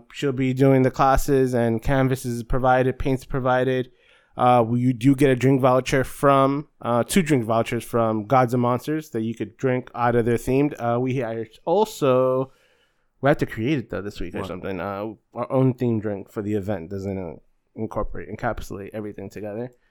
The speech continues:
Speaker 1: Uh, we're gonna create that. We'll also have that. Um, but pretty much that is all that we have. Uh, like, as always,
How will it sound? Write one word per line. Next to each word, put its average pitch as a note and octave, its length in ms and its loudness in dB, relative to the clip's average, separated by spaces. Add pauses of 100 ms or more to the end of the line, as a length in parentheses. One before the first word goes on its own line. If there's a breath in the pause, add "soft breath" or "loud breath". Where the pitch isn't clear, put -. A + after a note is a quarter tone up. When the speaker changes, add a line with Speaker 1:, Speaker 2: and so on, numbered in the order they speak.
(300)
Speaker 1:
Uh, A2+ 160 -2
we're A#2 80 -4
gonna A#2+ 200 -2 (140)
create A#2+ 340 -4
that. C#3+ 280 2 (180)
We'll B2+ 240 4
also A#2+ 640 2
have A2 220 -6
that. D3 400 -2 (520)
Um, C3 500 0
but C#3 160 0
pretty A#3+ 160 0
much C4+ 220 0
that G#3 180 6
is E3 120 4
all E3+ 540 2 (260)
that C#3 100 -2
we C#3+ 100 -4
have. D#3 560 2 (500)
Uh, B2 560 2
like, B2+ 220 -2
as C3+ 180 0
always, E3 580 4